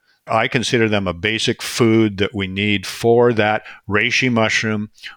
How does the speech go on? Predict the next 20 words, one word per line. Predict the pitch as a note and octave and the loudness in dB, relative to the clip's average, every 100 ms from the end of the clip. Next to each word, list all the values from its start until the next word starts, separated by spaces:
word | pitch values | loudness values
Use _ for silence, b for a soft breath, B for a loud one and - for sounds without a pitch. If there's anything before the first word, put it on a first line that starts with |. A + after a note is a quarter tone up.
| B | B
will | F#2+ G2+ A2+ B2+ C3+ C3+ - | -6 2 4 6 4 0 -2
be | C3+ | 0
there | B2 B2 B2 A#2+ A#2 b b b | 2 4 4 2 0 b b b
helping | - A#2 A#2+ B2+ A#2+ | -2 0 0 0 -2
to | A2+ B2+ | 0 0
potentiate | A2+ A#2+ - B2 A2 A#2+ A2+ | 0 -2 -2 -2 0 0 0
your | A2+ G#2+ | 0 0
immune | G#2 G#2+ G2+ | 0 0 -2
system, | - G2+ - G#2 | -2 -4 -4 -6
and | G2 | -6
also | G#2 G2 F#2+ G2 | 0 0 0 -4
it | F2+ | -4
has | F#2 F2+ F2 | -2 -2 -2
these | - E2+ - | -4 -4 -4
triterpenoids, | - F#2+ E2 - F#2 F2 E2 E2 - | -4 -4 -4 -6 -8 -8 -6 -6 -8
which | D#2+ | -8
are | F2+ | -6
very | E2 E2+ D#2+ | -4 -4 -6
bitter | D#2+ F#2 E2+ | -4 -4 -4
compounds. | - D#2 D2 - E2 E2 E2+ - | -4 -6 -8 -10 -12 -10 -10 -10